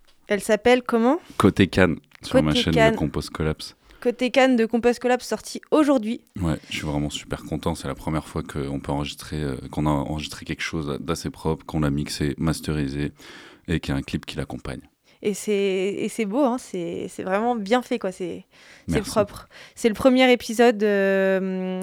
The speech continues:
Speaker 1: d'une série de cinq de ton album Chapelle deux mille cent vingt.
Speaker 2: Mm, mm.
Speaker 1: Euh, donc là, on peut le découvrir sur YouTube, mais quand est-ce qu'on pourra le découvrir, euh, en live ?
Speaker 2: Alors en live, euh,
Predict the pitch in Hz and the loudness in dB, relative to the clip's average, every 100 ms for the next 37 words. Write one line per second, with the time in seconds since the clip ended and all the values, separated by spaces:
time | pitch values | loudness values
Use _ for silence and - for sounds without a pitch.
0 | 190 208 196 208 220 208 190 190 - 240 | -8 -8 -6 -4 -4 -4 -4 -4 0 0
1 | 240 - _ - _ _ - 202 214 214 | 0 -14 _ -20 _ _ -8 -4 -2 -2
2 | 196 190 208 220 226 202 214 220 202 214 | -2 0 -2 -2 -6 -2 -4 -2 -2 -2
3 | 214 - 202 180 202 _ _ - - 90 | -4 -6 -8 -8 -12 _ _ -2 0 0
4 | - - - _ _ _ - - - - | -2 -4 -20 _ _ _ -20 -20 -20 -20
5 | _ 220 214 214 202 202 220 247 247 208 | _ 4 6 8 6 6 2 6 4 4
6 | 214 208 214 226 208 226 208 208 320 254 | 0 0 -2 -4 -2 -4 -4 -4 -4 -2
7 | 208 196 190 208 226 - 214 208 202 190 | -2 -2 -2 -2 -4 -4 -6 -2 -4 -2
8 | 202 214 208 214 208 196 190 - 220 220 | -6 -6 -2 0 0 0 -2 0 4 6
9 | 220 208 - _ _ _ _ - - - | 6 2 -12 _ _ _ _ -20 -20 -20
10 | _ 90 80 80 80 90 90 80 78 78 | _ 4 6 6 6 6 4 2 2 2
11 | 78 78 76 | 0 0 -2